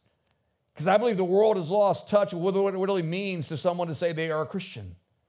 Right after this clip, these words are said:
or a disciple. And I find myself answering people when they say, "Well, what are you?" "I am a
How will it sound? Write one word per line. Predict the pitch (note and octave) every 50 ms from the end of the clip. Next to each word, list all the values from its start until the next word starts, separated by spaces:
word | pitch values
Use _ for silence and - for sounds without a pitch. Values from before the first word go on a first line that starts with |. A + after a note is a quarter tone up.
| _ _ _ -
or | - D3+ D3+
a |
disciple. | C#3 C#3 B2+ - F3+ E3 F3+ F3+ F#3 - - - - _ _ _ _ _ _ _ _ _ _ _ _ _ _ _ _ _ _ _ _ _ _ _ _
And | - G3+
I | G#3+ G3+
find | E3 A#3 B3+ B3+
myself | B3 B3 A3+ A#3+ B3 A#3 A3+ A3+ -
answering | G#3 G#3+ A3+ A#3+ A#3 - A#3 G#3+ G3
people | G#3+ A3+ G#3
when | A3
they | A3 G#3+ G3
say, | G#3+ A3+ A3
"Well, | G#3+ G#3
what | A3 A#3 A3
are | G#3+ A#3 B3+ B3+ A#3+
you?" | A3+ G#3
"I | G3+ G#3 A3+ A3+
am | A3+ A3+ A3
a | G#3+ G#3 G3 F#3+